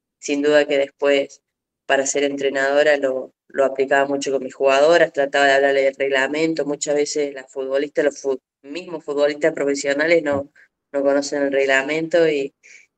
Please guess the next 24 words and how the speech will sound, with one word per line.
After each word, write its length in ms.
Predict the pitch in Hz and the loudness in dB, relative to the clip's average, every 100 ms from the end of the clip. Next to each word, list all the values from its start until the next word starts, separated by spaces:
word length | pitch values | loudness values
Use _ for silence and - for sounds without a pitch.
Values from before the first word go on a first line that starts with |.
| _ | _
y 100 | 139 | -2
nada, 360 | 151 170 147 139 | 0 2 4 4
eso 340 | 147 - 151 | 2 -2 -4
creo 240 | - 147 143 | 0 0 0
que, 260 | 135 131 _ _ _ _ _ | -4 -4 _ _ _ _ _
que 80 | 151 | -10
es 80 | 143 | -6
tarea 320 | 143 143 147 | -6 -2 -2
nuestra, 460 | 147 170 170 170 156 | 0 -2 0 2 4
de 80 | |
los 160 | 143 143 | 2 -2
formadores, 580 | 139 139 139 156 170 160 | -8 -2 2 6 6 4
de 60 | |
los 60 | 147 | 0
educadores, 560 | 135 131 135 139 156 - | -4 -2 -2 0 -2 -6
estar 320 | - 139 135 _ _ _ _ _ - | -4 -4 -4 _ _ _ _ _ -10
no 200 | 147 151 | -4 -4
solamente 840 | - 151 143 151 156 156 151 147 | 0 2 2 2 0 2 4 2
en 120 | 143 143 | 0 -2
entender 480 | 143 139 143 147 | 2 2 4 0
el 80 | 147 | -2
juego, 220 | 202 220 | 0 0
sino 260 | 208 143 147 | 0 -2 0
el, 280 | 147 139 | 2 0